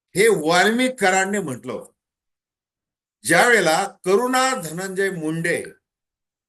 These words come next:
यांना जामिनावर मुक्त केलं गेलं होतं,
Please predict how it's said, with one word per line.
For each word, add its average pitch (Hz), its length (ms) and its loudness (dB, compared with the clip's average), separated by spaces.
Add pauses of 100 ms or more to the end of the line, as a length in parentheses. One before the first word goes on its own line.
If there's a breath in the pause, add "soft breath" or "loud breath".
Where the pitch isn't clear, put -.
(420)
यांना 180 560 -6
जामिनावर 175 640 -4
मुक्त 156 400 -8
केलं 143 440 -6
गेलं 127 200 -4
होतं, 117 520 -8